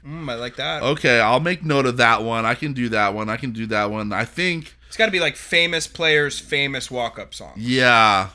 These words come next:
Speaker 1: 'Cause anyone could play any song one time and it'd be, like, good. But you, it'd have to be something that you stuck with for, like, at least, like, you know, a full season or something.
Speaker 2: Yeah, they don't do that anymore. They don't stick with them anymore.
Speaker 1: Yeah, yeah.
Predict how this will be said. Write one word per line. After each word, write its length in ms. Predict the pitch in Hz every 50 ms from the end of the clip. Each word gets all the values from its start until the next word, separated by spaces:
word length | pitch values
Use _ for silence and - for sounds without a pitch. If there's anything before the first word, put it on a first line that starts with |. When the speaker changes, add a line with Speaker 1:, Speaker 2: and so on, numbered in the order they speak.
| _ -
Speaker 1:
'Cause 140 | 147 131 156
anyone 360 | 175 196 202 196 180 175 160
could 180 | 156 165 147
play 220 | - 175 160 151 151
any 140 | 151 151 143
song 360 | - - 147 143 135 127 127
one 180 | 131 131 127
time 340 | 120 - 139 131 127 123 117
and 80 | 117 110
it'd 120 | 107 107
be, 100 | 110 110
like, 300 | 110 104 101 98 104 -
good. 420 | - 135 127 123 107 95 90 - - - _ _ _ _ _ -
But 100 | 131 131
you, 120 | 131 143 143
it'd 100 | 147 143
have 200 | 151 180 175 -
to 80 | - 170
be 120 | 165 170
something 440 | 151 - 180 165 165 151 175 160 156
that 160 | 147 135 120
you 100 | 135 127
stuck 360 | - - - 156 147 147 - 143
with 180 | 135 123 - -
for, 100 | 135 127
like, 180 | 123 120 110 110
at 100 | 110 110
least, 220 | 123 120 117 -
like, 240 | 117 110 107 - - -
you 80 | 113 113
know, 120 | 107 98
a 40 | 98
full 180 | - - 131 117
season 440 | - - 117 110 107 101 95 85 85
or 100 | 82 -
something. 320 | - 78 - - - -
Speaker 2:
Yeah, 80 | 123 139
they 60 | 175
don't 180 | 190 180 147
do 140 | - 160 180 190
that 60 | 196
anymore. 200 | 151 139 135 135
They 60 | 147
don't 100 | 156 156
stick 220 | - - 185 190 185
with 80 | 170
them 120 | 139 120 113
anymore. 300 | 107 104 95 92 92 131 135
Speaker 1:
Yeah, 320 | 143 147 147 143 139 131 127
yeah. 380 | 127 127 127 123 120 120 117